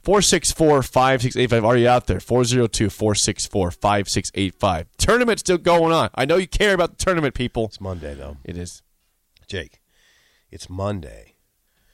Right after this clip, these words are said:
Speaker 2: And, oh, gosh, Chris is on the phone.
Speaker 1: Gi-, give
Speaker 2: Chris,
Speaker 1: us a,
Speaker 2: hold
Speaker 1: give
Speaker 2: on.
Speaker 1: us a second, Chris. Hang on.
Speaker 2: Okay, it's Monday. 'Cause so Gonzaga was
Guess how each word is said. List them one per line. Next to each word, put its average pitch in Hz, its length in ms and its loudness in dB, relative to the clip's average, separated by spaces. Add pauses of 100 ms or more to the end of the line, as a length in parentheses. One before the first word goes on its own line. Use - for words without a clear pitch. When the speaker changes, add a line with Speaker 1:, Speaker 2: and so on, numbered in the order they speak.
(480)
Speaker 2:
And, 87 400 -12
oh, 90 160 -14
gosh, 85 280 -12
Chris - 220 -12
is - 80 -16
on 82 80 -14
the 80 60 -18
phone. - 140 -10
Speaker 1:
Gi-, 120 80 -2
give 117 180 -4
Speaker 2:
Chris, 123 120 0
Speaker 1:
us 110 80 -2
a, 110 40 0
Speaker 2:
hold 110 100 2
Speaker 1:
give 117 80 2
Speaker 2:
on. 113 40 0
Speaker 1:
us 117 80 -2
a - 20 -6
second, 104 260 -2
Chris. 95 240 -2
Hang 101 180 -4
on. 92 200 -6 (160)
Speaker 2:
Okay, 85 200 -10
it's - 140 -16
Monday. 87 320 -8
'Cause - 140 -10
so 113 100 -4
Gonzaga 110 880 -6 (760)
was 90 540 -6